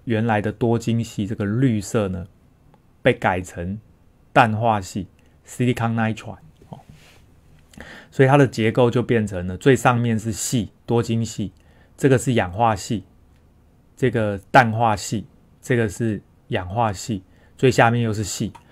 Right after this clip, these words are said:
所以这个元件呢，我们把它称为S O N O S的结构。各位看这个就是这个意思，哦。那也有科学家呢，把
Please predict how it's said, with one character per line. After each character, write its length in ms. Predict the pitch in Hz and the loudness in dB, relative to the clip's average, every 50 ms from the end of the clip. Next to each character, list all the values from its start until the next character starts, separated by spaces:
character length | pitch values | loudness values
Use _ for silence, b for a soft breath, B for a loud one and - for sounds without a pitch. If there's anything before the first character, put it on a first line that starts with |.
| b b b _ | b b b _
所 160 | - - 127 | -2 0 0
以 60 | 123 | 2
这 120 | 113 - 143 | 2 4 4
个 80 | 143 | 4
元 240 | 127 117 113 104 107 | 4 4 2 0 0
件 240 | 113 120 131 120 107 | 0 2 2 2 2
呢， 140 | 104 104 104 | 0 -2 -2
我 140 | 95 95 | -4 -4
们 60 | 95 98 | -4 -4
把 120 | 101 95 | -4 -4
它 60 | 95 98 | -4 -6
称 240 | - - 117 113 | -6 -6 -6 -4
为 220 | 107 101 92 95 - _ | -4 -4 -6 -6 -8 _
S 380 | - 117 120 113 - - 107 - - | -2 -2 -2 -2 -4 -8 -12 -8 -4
O 260 | 127 117 117 120 120 - | -2 0 0 0 -2 -2
N 220 | 135 117 117 120 - | -2 -4 -4 -4 -4
O 180 | 123 117 113 | -4 -4 -4
S 340 | - 107 98 98 92 - 104 | -4 -6 -8 -10 -10 -10 -10
的 120 | 95 95 | -10 -10
结 240 | 92 - - 95 92 | -10 -10 -10 -10 -8
构。 260 | 90 - 113 95 - - _ _ _ - 110 | -6 -6 -6 -6 -8 -10 _ _ _ -20 -12
各 100 | - 120 | -8 -6
位 60 | 113 110 | -6 -4
看 180 | 113 113 107 | -4 -4 -4
这 80 | 104 107 | -4 -4
个 100 | 101 95 | -6 -6
就 120 | 101 107 | -6 -6
是 40 | 104 | -6
这 60 | 104 | -6
个 100 | 101 101 | -6 -6
意 160 | 98 101 98 | -6 -6 -6
思， 200 | 92 - - - - - _ _ _ | -8 -10 -14 -20 -20 -20 _ _ _
哦。 120 | - - - b b b b b b b b b b b b b b b _ _ _ _ _ _ _ _ | -14 -14 -14 b b b b b b b b b b b b b b b _ _ _ _ _ _ _ _
那 580 | - 135 127 123 120 117 117 117 113 110 110 110 - - _ _ _ _ _ _ - | -2 0 2 2 2 2 2 0 0 0 -2 -4 -6 -10 _ _ _ _ _ _ 4
也 140 | 139 135 143 | 6 8 10
有 140 | 147 127 110 | 10 8 6
科 300 | - - - 135 135 131 | 4 0 2 4 4 4
学 180 | 127 123 113 | 4 2 0
家 240 | 107 - 123 113 117 | 2 4 4 4 4
呢， 240 | 117 117 117 117 110 | 4 2 0 -2 -2
把 240 | - 104 95 90 90 | -2 -2 -2 -2 -4